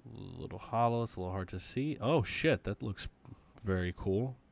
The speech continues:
Alabaster Brash Dragon in the extended art. Roll D twenty. You may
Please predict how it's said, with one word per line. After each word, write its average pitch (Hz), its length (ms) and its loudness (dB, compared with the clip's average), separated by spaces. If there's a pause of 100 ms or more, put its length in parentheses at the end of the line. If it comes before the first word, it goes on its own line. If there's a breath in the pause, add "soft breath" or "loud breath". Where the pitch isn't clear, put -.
(640 loud breath)
Alabaster 110 760 4
Brash 95 540 0
Dragon 90 760 -2
in 92 140 -6
the 90 120 -4
extended 95 600 -4 (100)
art. 92 440 -4 (1160 loud breath)
Roll 95 300 -2
D 101 180 -2
twenty. 92 680 -6 (840)
You 110 140 -6
may - 480 -12